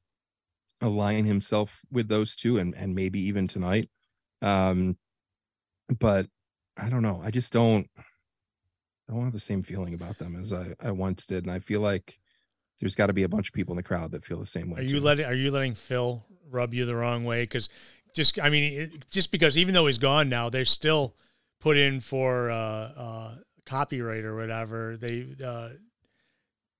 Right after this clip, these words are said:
Speaker 2: they want, uh, the, what was it again? C M F T R. So it's like, why would they still wanna
Speaker 1: Mm.
Speaker 2: do that, even though he's gone now? And there's, I mean, they, and, and, you know,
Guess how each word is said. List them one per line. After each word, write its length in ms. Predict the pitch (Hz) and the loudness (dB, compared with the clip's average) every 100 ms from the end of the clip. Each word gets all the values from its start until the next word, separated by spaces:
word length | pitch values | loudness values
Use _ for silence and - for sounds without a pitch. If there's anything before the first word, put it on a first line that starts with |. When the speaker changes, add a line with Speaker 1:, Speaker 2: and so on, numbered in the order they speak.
| - | -8
Speaker 2:
they 100 | 139 | -6
want, 240 | 131 127 | -6 -8
uh, 260 | 131 117 110 | -8 -8 -8
the, 120 | 107 | -10
what 220 | 131 127 139 | -10 -6 -4
was 140 | 160 | -2
it 60 | 165 | -4
again? 240 | 156 151 | -2 -2
C 380 | - - 156 165 | 0 2 0 0
M 320 | 135 139 139 | 0 0 0
F 260 | 123 135 - | -2 -4 -6
T 280 | - 139 139 | -6 -4 -6
R. 440 | 120 123 131 143 | -6 -4 -2 -4
So 400 | 123 - 120 117 | -4 -4 -2 -2
it's 160 | 117 131 | -4 -4
like, 180 | 120 - - - | -6 -8 -20 -12
why 120 | - 220 | -2 0
would 140 | 277 | 2
they 100 | 277 | 2
still 240 | - 220 | 2 4
wanna 220 | 208 196 160 | 4 4 2
Speaker 1:
Mm. 60 | |
Speaker 2:
do 200 | 127 165 | 2 2
that, 260 | 170 123 110 | 2 2 0
even 180 | 131 147 | -2 -2
though 140 | 147 | -2
he's 160 | 135 120 | -2 -2
gone 320 | 131 139 147 | -2 -2 -2
now? 200 | 110 104 | -2 -4
And 80 | 110 | -6
there's, 140 | 120 | -6
I 80 | 135 | -4
mean, 180 | 127 123 | -4 -4
they, 120 | 123 | -4
and, 260 | 131 127 131 | -6 -8 -8
and, 240 | 131 135 | -8 -6
you 80 | 127 | -6
know, 160 | 113 | -8